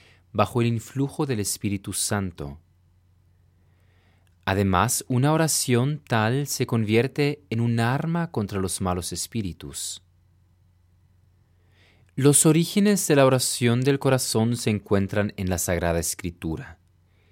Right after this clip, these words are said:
y está relacionada con lo que conocemos como las jaculatorias. Los judíos practicantes, por ejemplo, repetían con frecuencia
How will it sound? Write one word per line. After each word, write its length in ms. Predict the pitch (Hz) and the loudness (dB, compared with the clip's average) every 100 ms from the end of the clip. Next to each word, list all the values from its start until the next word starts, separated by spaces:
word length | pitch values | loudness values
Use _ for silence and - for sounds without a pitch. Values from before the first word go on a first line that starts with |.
| _ _ | _ _
y 100 | 110 | 0
está 260 | 104 - 110 | 0 4 2
relacionada 880 | 131 143 - 160 143 107 107 127 131 | 4 2 2 0 4 4 4 2 0
con 140 | 117 104 | 0 0
lo 120 | 101 | 0
que 100 | 104 | 0
conocemos 840 | 101 95 - 104 110 117 - - _ _ _ | 0 0 2 2 2 0 -4 -8 _ _ _
como 220 | - 95 92 | -4 0 2
las 220 | 90 - | 0 -2
jaculatorias. 1200 | 87 - 82 80 - 92 80 69 69 - - - _ _ _ _ _ _ _ _ _ _ _ _ _ _ | -4 -4 -4 -4 -2 -2 -2 -6 -8 -8 -8 -12 _ _ _ _ _ _ _ _ _ _ _ _ _ _
Los 240 | 123 131 - | -2 0 2
judíos 560 | 165 147 160 196 - | 0 2 4 4 2
practicantes, 880 | - 165 - 170 127 120 127 143 - | -4 -6 -6 0 2 2 0 -2 -2
por 140 | 147 | -2
ejemplo, 600 | 139 - 110 113 113 113 | -2 0 0 0 -2 0
repetían 600 | 107 104 98 - 113 113 | 0 0 -2 -2 0 0
con 180 | 113 107 | 0 -4
frecuencia 920 | - 104 - 98 101 - - 104 104 | -4 -8 0 0 2 -2 -2 0 -2